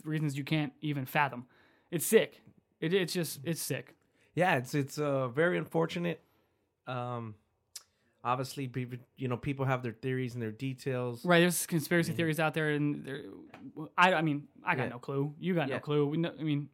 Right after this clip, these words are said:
Speaker 1: hopefully, L A P D can, you know, identify the source and, and figure it out. Um, but it's just
Speaker 2: Yeah, and there's already
Speaker 1: it's
Speaker 2: words that the
Speaker 1: heartbreaking.
Speaker 2: person that killed him is already dead. So
Speaker 1: Yeah, right.
Speaker 2: it's crazy, you know. It's just, uh, but that's a,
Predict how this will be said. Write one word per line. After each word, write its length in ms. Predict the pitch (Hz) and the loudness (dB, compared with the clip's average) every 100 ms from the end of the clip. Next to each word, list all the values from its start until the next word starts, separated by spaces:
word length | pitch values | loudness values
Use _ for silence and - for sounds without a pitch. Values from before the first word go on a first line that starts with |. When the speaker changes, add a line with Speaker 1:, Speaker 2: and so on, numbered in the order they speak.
| - | -4
Speaker 1:
hopefully, 480 | 165 156 156 139 135 - _ _ _ _ _ _ | -4 0 2 2 -2 -12 _ _ _ _ _ _
L 100 | 165 | 0
A 100 | 143 | 0
P 180 | 131 147 | 0 0
D 240 | 143 156 143 | 2 0 0
can, 400 | 135 127 139 - | -4 -4 -6 -10
you 120 | 143 | -10
know, 200 | 123 117 143 - _ _ _ _ 143 | -10 -12 -16 -20 _ _ _ _ -6
identify 520 | 135 147 135 143 135 | -2 -2 0 0 -2
the 100 | 127 | -4
source 400 | - 175 156 143 | 2 4 4 0
and, 200 | 131 127 - | -6 -8 -8
and 220 | 131 127 131 _ - _ _ _ - | -6 -6 -10 _ -20 _ _ _ -2
figure 260 | 160 143 | 2 4
it 60 | 135 | 4
out. 300 | 151 143 - 135 | 6 4 2 -6
Um, 480 | 123 123 120 127 - _ _ | -4 -4 -4 -8 -10 _ _
but 180 | 143 156 | 0 0
it's 100 | 156 | 2
just 320 | 202 180 - _ _ _ _ | 0 -2 -6 _ _ _ _
Speaker 2:
Yeah, 160 | 139 127 | -4 -2
and 80 | 131 | 0
there's 140 | 147 | 2
already 160 | 185 170 | 2 4
Speaker 1:
it's 80 | 156 | 8
Speaker 2:
words 140 | 196 | 8
that 40 | 226 | 8
the 40 | |
Speaker 1:
heartbreaking. 240 | 175 156 160 | 8 6 6
Speaker 2:
person 300 | 190 - 165 | 4 2 0
that 300 | 147 139 - | -2 -4 -2
killed 240 | 202 196 | 2 4
him 120 | 160 147 | 4 2
is 120 | 131 | 2
already 280 | 139 120 110 | 2 2 2
dead. 340 | 131 113 - | 4 4 0
So 300 | - 165 139 | 2 6 6
Speaker 1:
Yeah, 240 | 175 165 131 | 8 6 6
right. 240 | 160 143 - | 2 2 0
Speaker 2:
it's 280 | 165 160 - | -2 0 2
crazy, 340 | 226 202 135 | 6 6 4
you 140 | 117 131 | 2 4
know. 120 | 151 | 4
It's 180 | 147 143 | 2 0
just, 240 | 170 - | -2 0
uh, 160 | 156 147 | 2 2
but 200 | 135 151 | 2 0
that's 220 | 175 180 | 2 2
a, 180 | 190 160 | 0 -2